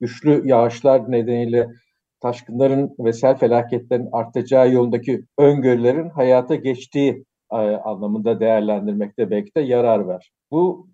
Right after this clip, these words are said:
sel felaketleri içerisinde tabii ki biz kendi programımızda da bahsetmiştik. Yaz aylarında Pakistan'daki sel felaketi en büyük boyutlu olanı. E,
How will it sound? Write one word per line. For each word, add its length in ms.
sel 260
felaketleri 640
içerisinde 520
tabii 300
ki 340
biz 340
kendi 320
programımızda 640
da 140
bahsetmiştik. 840
Yaz 300
aylarında 680
Pakistan'daki 1040
sel 260
felaketi 800
en 280
büyük 260
boyutlu 400
olanı. 460
E, 240